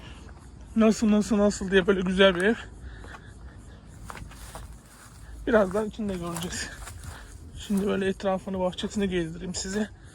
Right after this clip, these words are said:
Bu, bunlar böğürtlen. Doğal. Bildiğin dalından koparıp yiyorsun.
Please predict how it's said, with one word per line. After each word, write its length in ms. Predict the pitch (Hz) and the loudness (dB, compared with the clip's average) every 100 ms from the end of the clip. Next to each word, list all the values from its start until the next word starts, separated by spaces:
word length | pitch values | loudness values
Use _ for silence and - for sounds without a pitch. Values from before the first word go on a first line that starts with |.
| - - - - | -20 -20 -20 -6
Bu, 240 | 233 226 220 - - | 2 4 4 -2 -6
bunlar 300 | 208 214 226 | 2 4 6
böğürtlen. 440 | 214 214 - 240 254 - - - - - - - - - - - - - | 8 6 6 4 4 0 4 4 4 0 -12 -16 -16 -18 -20 -20 -14 2
Doğal. 260 | 196 180 202 - - - - - - - - - - - 233 | 6 6 4 -2 -14 -18 -20 -20 -18 -18 -16 -18 -18 -6 -2
Bildiğin 400 | 202 175 202 214 - - - - - - | 0 0 -2 -4 -10 -20 -20 -20 -20 0
dalından 400 | 226 202 185 180 | 4 4 2 -2
koparıp 400 | 240 196 208 220 | 0 2 2 0
yiyorsun. 340 | 202 165 - | -4 -6 -8